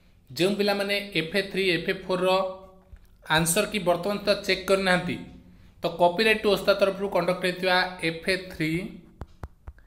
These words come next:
ଏବଂ ଏଫ୍ ଏ ଫୋର୍ ଏଇ ଦୁଇଟି ଏକ୍ଜାମ୍ର answer କି ଆମର ପ୍ଲେଲିଷ୍ଟରେ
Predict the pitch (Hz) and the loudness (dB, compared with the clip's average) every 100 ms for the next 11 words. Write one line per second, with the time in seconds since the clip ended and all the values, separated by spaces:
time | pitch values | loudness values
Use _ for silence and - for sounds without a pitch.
0 | - - 151 175 180 185 175 - 147 - | -20 -14 -6 -6 -2 -2 0 0 0 -2
1 | 123 - - - - - - - - - | -4 -6 -16 -20 -20 -20 -20 -20 -20 -20
2 | - - - 170 165 190 202 190 202 196 | -20 -20 -6 -4 -2 2 4 4 6 6
3 | 190 170 165 190 - 196 202 202 - - | 6 4 0 -6 0 2 2 -4 -14 -20
4 | - - - - 151 175 175 175 175 196 | -20 -20 -20 -10 2 2 2 2 2 2
5 | 185 - | 0 4